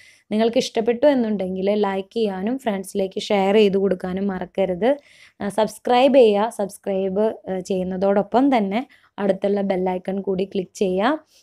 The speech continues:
അപ്പോൾ ഞാനിടുന്ന വീഡിയോസ് നിങ്ങൾക്ക് നോട്ടിഫിക്കേഷനായിട്ട് ലഭിക്കും. എന്ത് തന്നെയാണെങ്കിലും പഠനം നമ്മൾ സ്ട്രോങ് ആയിട്ട് മുന്നിലേക്ക് കൊണ്ടുപോകും. അഡോളസന്റ് സൈക്കോളജി തീർന്നതിന് ശേഷം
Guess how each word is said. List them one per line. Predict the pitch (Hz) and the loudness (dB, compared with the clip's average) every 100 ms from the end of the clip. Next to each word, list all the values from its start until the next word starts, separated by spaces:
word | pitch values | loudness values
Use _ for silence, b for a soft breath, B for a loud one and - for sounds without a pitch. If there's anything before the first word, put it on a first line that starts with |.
| _ 214 | _ 0
അപ്പോൾ | 247 | 2
ഞാനിടുന്ന | 277 240 254 233 233 | 4 2 2 0 0
വീഡിയോസ് | 233 214 208 202 226 | 0 2 2 2 -4
നിങ്ങൾക്ക് | 208 190 185 254 | -4 -6 -4 -2
നോട്ടിഫിക്കേഷനായിട്ട് | 233 185 180 180 180 180 - 185 180 190 | -2 -4 -8 -8 -10 -10 -10 -10 -10 -8
ലഭിക്കും. | 185 180 - 247 b b b - | -8 -8 -6 -6 b b b -4
എന്ത് | 214 233 247 | 0 0 2
തന്നെയാണെങ്കിലും | 247 240 226 208 220 220 | 0 0 -2 -2 -2 0
പഠനം | 214 190 202 214 | -2 -2 -2 -4
നമ്മൾ | 202 202 | -4 -4
സ്ട്രോങ് | 190 - 196 185 | -6 -4 -4 -2
ആയിട്ട് | 196 190 202 | -2 -2 -2
മുന്നിലേക്ക് | 202 190 185 185 202 | -2 -2 -4 -4 -4
കൊണ്ടുപോകും. | 202 190 185 185 190 269 - - _ 196 | -4 -4 -2 -2 -2 -4 -6 -20 _ 2
അഡോളസന്റ് | 208 220 254 320 320 | 4 4 4 2 2
സൈക്കോളജി | 285 226 226 226 214 240 | 2 4 6 6 4 0
തീർന്നതിന് | 226 196 196 202 208 | 0 -2 -4 -6 -4
ശേഷം | 214 185 - 240 | -4 -4 -4 -4